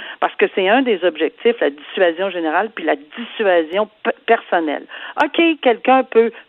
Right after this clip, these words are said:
personnellement dire, « Oh, je le referai plus, je le referai plus, j'ai eu ma leçon. » Mais c'est pas ça le message qu'il faut. En, au-delà de la dissuasion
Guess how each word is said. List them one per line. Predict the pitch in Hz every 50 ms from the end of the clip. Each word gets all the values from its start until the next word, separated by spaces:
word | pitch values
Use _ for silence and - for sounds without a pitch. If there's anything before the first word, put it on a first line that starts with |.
| _
personnellement | - 269 254 - - 226 208 202 208 202 202 208 208
dire, « | 202 165 202 208 196
Oh, | 220
je | 196 190
le | 185 180
referai | 180 - - - 180
plus, | 156 - - 208
je | 196
le | 180 175
referai | 175 - - -
plus, | 165 - - 185
j'ai | 185 185
eu | 185 196 226
ma | 240 233 208
leçon. » | 190 185 151 - - 147 127 - - - - - - - - _ -
Mais | 196 220 226 -
c'est | - - -
pas | - 220 185 -
ça | - 277
le | 269 240 190
message | 175 170 165 - 202 196 196 190 170 - -
qu'il | - -
faut. | - - 392 370 - -
En, | - 175 - - _ - - -
au-delà | 254 320 339 349 269 196 170 - 262 254 240 226 220 226 240 240
de | 220 180 160 170
la | 170 160 160 160
dissuasion | 160 151 - - - - 170 151 151 - - 185 180